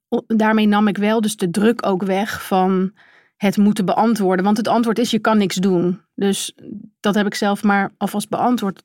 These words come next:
Er hoeft geen antwoord te komen. Maar ik blijf het wel vragen. En da-, dat is ook holding space, weet je wel. En door dat te doen voor de mensen die soort van met haar de rouwarbeid,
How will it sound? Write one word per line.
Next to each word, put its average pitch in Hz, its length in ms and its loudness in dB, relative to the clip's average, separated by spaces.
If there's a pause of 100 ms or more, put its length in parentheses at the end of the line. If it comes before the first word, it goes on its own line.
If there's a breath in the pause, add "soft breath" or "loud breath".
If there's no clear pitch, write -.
(160)
Er 208 140 0
hoeft 226 220 0
geen 208 200 0
antwoord 185 320 -4
te - 100 -20
komen. 190 400 -4 (400 loud breath)
Maar 202 240 0
ik 214 120 -6
blijf 208 240 2
het 180 120 -4
wel 214 220 0
vragen. 208 760 -2
En 202 200 0
da-, 214 180 -2
dat 220 260 0
is - 160 -4
ook 247 220 0
holding 190 420 -2
space, - 480 -12
weet 185 160 -8
je 202 60 -6
wel. 202 200 -2 (280 loud breath)
En 208 200 0
door 208 220 2
dat 226 180 2
te 247 100 -2
doen 214 240 4
voor 196 200 -2
de 190 80 0
mensen 196 440 0
die 196 260 0
soort 196 220 -4
van 185 300 -4 (220 soft breath)
met 208 240 0
haar 185 320 2
de 190 60 0
rouwarbeid, 190 1000 0